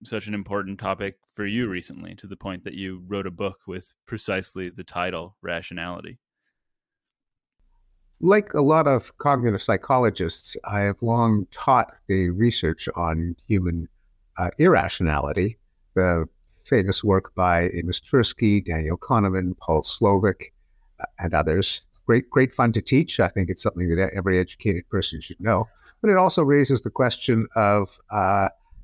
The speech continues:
Speaker 2: whether we have a responsibility to teach the tools of rationality that aren't necessarily intuitive, but that, uh, also should be part of everyone's education.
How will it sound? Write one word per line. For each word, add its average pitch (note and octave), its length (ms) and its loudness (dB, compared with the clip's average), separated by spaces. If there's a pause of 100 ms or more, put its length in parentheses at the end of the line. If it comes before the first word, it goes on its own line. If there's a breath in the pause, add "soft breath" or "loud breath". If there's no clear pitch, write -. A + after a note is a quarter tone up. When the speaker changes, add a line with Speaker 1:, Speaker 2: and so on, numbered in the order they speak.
(340)
Speaker 2:
whether B2+ 300 2
we B2 80 6
have G#2 80 4
a - 20 2
responsibility A2 840 2
to - 60 -10
teach - 400 0
the F#2+ 220 -2 (420)
tools C#3+ 340 4
of A2 80 2
rationality G#2 840 4
that F#2 400 2
aren't D#3+ 200 2
necessarily D#2+ 720 0
intuitive, E2+ 640 -6 (440)
but G2+ 200 0
that, G#2+ 340 2 (200)
uh, G2+ 200 2
also B2 460 2 (540)
should F#2 180 -2
be F#2 120 -2
part F#2+ 200 0
of E2+ 80 -2
everyone's E2 680 0
education. - 600 -2